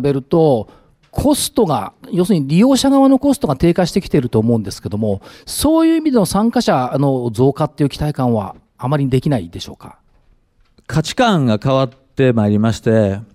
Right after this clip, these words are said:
Speaker 2: まあ、皆さんの中での時間というものに対するコスト意識っていうのがかなり高くなってると思います。ですので、一日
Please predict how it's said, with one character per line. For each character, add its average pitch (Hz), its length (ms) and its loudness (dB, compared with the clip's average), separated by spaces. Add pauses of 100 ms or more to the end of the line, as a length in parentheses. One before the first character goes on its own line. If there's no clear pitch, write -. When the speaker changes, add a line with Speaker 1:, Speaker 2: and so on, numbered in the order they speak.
(380)
Speaker 2:
ま 139 160 -2
あ、 113 40 0
皆 151 260 0
さ 165 180 -2
ん 143 80 0
の 123 100 2
中 120 300 0
で 135 100 2
の 104 180 2
時 123 200 0
間 240 340 2
と 147 160 2
い 123 100 4
う 117 80 4
も 120 140 2
の 120 140 0
に 110 120 0
対 127 300 0
す 131 160 -4
る 110 140 0
コ 143 160 -2
ス - 80 -6
ト 127 120 2
意 123 60 2
識 - 280 -6
っ 90 40 -6
て - 160 -4
い 190 40 2
う - 20 2
の 202 100 2
が 110 240 0
か 214 240 -4
な 220 100 2
り 120 100 2
高 120 300 -4
く 120 80 -2
な 95 140 -2
っ - 20 -8
て - 100 -4
る 95 100 -2
と 95 80 -8
思 90 100 -8
い - 20 -8
ま 90 100 -12
す。 - 100 -20 (400)
で 165 100 0
す 170 80 -4
の 165 160 2
で、 135 320 2 (280)
一 175 300 -4
日 190 600 0